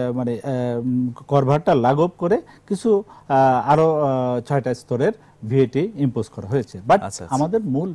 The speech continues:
Speaker 1: ভিএটি হলো পনেরো পার্সেন্ট।
Speaker 2: হুম।
Speaker 1: আর ভ্যাট যেটা হলো মূল্য সংযোজন কর,
Speaker 2: হুম, হুম।
Speaker 1: মূল্যটা সংযোজিত হবে। যেমন,
Speaker 2: হুম।
Speaker 1: আহ, আপনার, আহ, গায়ে একটা জামা আছে,
Speaker 2: হুম, হুম।
Speaker 1: এটার, তার আগের স্তর ছিল কাপড়,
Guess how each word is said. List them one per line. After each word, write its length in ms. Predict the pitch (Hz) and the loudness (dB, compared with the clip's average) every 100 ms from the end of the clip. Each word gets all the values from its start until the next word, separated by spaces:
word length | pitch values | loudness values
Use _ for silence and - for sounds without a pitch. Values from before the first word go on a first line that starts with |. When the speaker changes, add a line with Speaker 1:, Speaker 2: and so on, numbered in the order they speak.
| 120 | -8
Speaker 1:
ভিএটি 260 | 117 107 104 | -8 -8 -10
হলো 160 | 120 170 - | -10 -8 -4
পনেরো 220 | 156 110 | -2 -2
পার্সেন্ট। 340 | 95 - - - | -8 -16 -20 -14
Speaker 2:
হুম। 320 | 135 117 98 87 - _ | -12 -12 -14 -18 -20 _
Speaker 1:
আর 260 | 160 165 160 | 4 6 4
ভ্যাট 400 | 120 110 190 214 | 0 2 4 4
যেটা 300 | 175 180 156 | 2 -2 0
হলো 160 | 147 190 | 0 0
মূল্য 360 | 151 160 170 | -2 0 0
সংযোজন 520 | 151 156 143 127 117 | -2 -2 -2 -2 -2
কর, 260 | 104 - 107 - _ _ - | -4 0 0 -2 _ _ -14
Speaker 2:
হুম, 80 | 113 | -14
হুম। 100 | 104 | -4
Speaker 1:
মূল্যটা 460 | 147 196 208 214 214 | 2 4 4 4 2
সংযোজিত 500 | - 151 120 110 110 | 0 -2 -2 -4 -8
হবে। 220 | 95 117 | -12 -12
যেমন, 260 | 165 196 202 | -2 2 2
Speaker 2:
হুম। 100 | 180 | 0
Speaker 1:
আহ, 320 | 156 156 151 | 2 4 4
আপনার, 300 | 147 - 151 139 | 2 2 2 2
আহ, 400 | 135 135 127 117 | -4 -2 -2 0
গায়ে 180 | 127 127 | 0 0
একটা 180 | 113 113 | -4 -10
জামা 260 | 104 131 117 | 0 2 2
আছে, 240 | 98 - | -2 -12
Speaker 2:
হুম, 120 | 139 127 | -10 -10
হুম। 100 | 101 92 - | -10 -16 -6
Speaker 1:
এটার, 240 | 175 185 180 - | -2 2 0 2
তার 180 | 165 160 | 4 4
আগের 260 | 143 151 165 | 4 0 0
স্তর 240 | - 160 | -2 -4
ছিল 300 | 139 - 139 | -2 -2 -4
কাপড়, 320 | 127 151 127 | 0 -2 -2